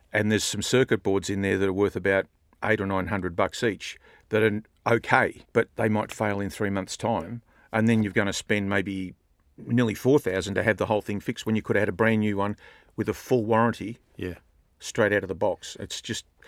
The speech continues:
Speaker 1: if it goes past fifty percent, I usually say to people, "Think about, do you really wanna spend the money on fixing this, and you're gonna spend half the price of a new machine,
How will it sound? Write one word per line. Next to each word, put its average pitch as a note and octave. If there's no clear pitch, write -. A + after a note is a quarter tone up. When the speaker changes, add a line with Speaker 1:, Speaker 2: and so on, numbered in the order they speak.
Speaker 1:
if A#2+
it A#2
goes E3
past B2+
fifty A2+
percent, A2
I A2+
usually G#2+
say G2
to F#2+
people, G2+
"Think -
about, A#2
do A#2
you A#2+
really C#3
wanna A#2+
spend A2
the G#2+
money G2+
on G2+
fixing F#2+
this, B2
and G#2+
you're G2+
gonna G#2
spend A2
half A2+
the -
price G2+
of F2+
a G2
new G2
machine, A#2+